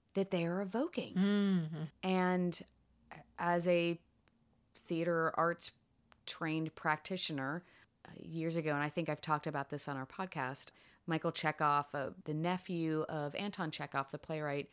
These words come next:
Speaker 1: created these psychological gestures as a, as an approach and a way into exploring a character.
Speaker 2: Mm.
Speaker 1: And they are very, there's just a series of gestures, but they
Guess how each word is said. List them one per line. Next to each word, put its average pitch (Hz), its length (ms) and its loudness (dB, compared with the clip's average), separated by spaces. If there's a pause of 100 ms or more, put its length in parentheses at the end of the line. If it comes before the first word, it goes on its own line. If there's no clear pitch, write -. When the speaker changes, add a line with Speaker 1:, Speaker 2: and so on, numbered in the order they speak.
(140)
Speaker 1:
created 156 520 -2 (140)
these 151 220 -2
psychological 165 760 4
gestures 135 540 -2
as - 160 -8
a, 135 100 -6 (320)
as 147 120 -6
an 143 80 -4
approach 190 460 -2
and 170 80 0
a 160 40 0
way 156 640 6
into 165 460 0
exploring 151 600 0
a 135 60 -6
character. 143 600 -6 (160)
Speaker 2:
Mm. 180 120 -2 (240)
Speaker 1:
And 165 180 4
they 170 120 8
are 165 120 6
very, 180 720 4
there's 160 220 0
just - 200 4
a 170 40 2
series 185 600 4
of 170 120 -2
gestures, 170 720 0
but - 260 -4
they 156 360 0